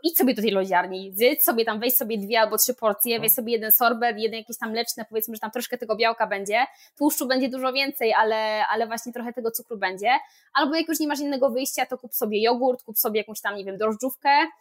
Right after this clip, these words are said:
Speaker 1: byle to miało właśnie małą zawartość tłuszczu i też to zjedz, też ci się nic nie stanie, byle to nie była po prostu baza, podstawa diety”.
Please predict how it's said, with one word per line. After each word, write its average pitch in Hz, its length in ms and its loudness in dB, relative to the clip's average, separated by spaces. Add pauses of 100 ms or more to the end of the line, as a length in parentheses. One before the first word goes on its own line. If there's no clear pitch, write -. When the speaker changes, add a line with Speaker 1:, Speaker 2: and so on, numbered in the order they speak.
(180)
Speaker 1:
byle 254 220 2
to 254 80 -6
miało 240 280 0
właśnie 233 260 -2
małą 233 160 -4
zawartość 226 420 -4
tłuszczu 277 540 0 (220)
i 262 100 0
też 311 160 2
to 320 100 2
zjedz, 247 300 2
też - 140 -2
ci 277 100 -8
się 285 140 -2
nic 262 120 -4
nie 269 100 0
stanie, 240 340 0 (420)
byle 339 340 4
to 320 100 -6
nie 294 120 2
była 277 120 2
po - 40 -10
prostu - 240 -6
baza, 220 640 4
podstawa 196 380 -4
diety”. 165 340 -4